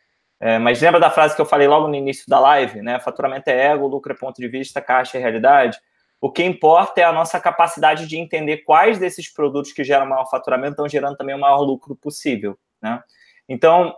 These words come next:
o primeiro passo que eu gosto de fazer quando a gente vai fazer uma análise de curva A é primeiro entender quais são as margens que eu tô tendo em cada uma das minhas vendas, tá? Então, pra isso, eu tenho que, por exemplo, pegar a venda a venda, né, de cada uma daquelas minhas unidades e entender,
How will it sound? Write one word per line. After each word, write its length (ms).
o 80
primeiro 500
passo 300
que 40
eu 80
gosto 380
de 140
fazer 420
quando 160
a 20
gente 140
vai 100
fazer 200
uma 120
análise 320
de 80
curva 360
A 320
é 80
primeiro 380
entender 380
quais 200
são 140
as 160
margens 440
que 80
eu 60
tô 80
tendo 240
em 60
cada 240
uma 140
das 140
minhas 260
vendas, 480
tá? 260
Então, 180
pra 160
isso, 260
eu 60
tenho 220
que, 80
por 100
exemplo, 380
pegar 260
a 60
venda 280
a 40
venda, 420
né, 260
de 160
cada 220
uma 100
daquelas 260
minhas 200
unidades 400
e 40
entender, 540